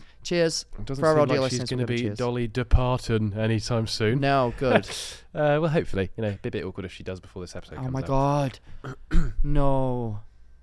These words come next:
Speaker 1: Oh. Because I've said stuff like that in the past and it's happened.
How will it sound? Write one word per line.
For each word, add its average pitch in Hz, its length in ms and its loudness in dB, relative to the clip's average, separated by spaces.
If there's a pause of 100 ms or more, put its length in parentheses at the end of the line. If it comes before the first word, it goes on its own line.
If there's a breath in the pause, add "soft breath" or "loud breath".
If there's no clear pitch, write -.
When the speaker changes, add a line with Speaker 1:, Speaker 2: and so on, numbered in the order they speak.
(120)
Speaker 1:
Oh. 135 680 -2 (580 soft breath)
Because 147 280 -10
I've 156 160 0
said 151 220 -6
stuff - 220 -6
like 143 140 -2
that 131 160 -2
in 135 60 -6
the 127 60 -6
past 139 340 -6
and 113 100 -4
it's 107 140 -8
happened. 117 580 -6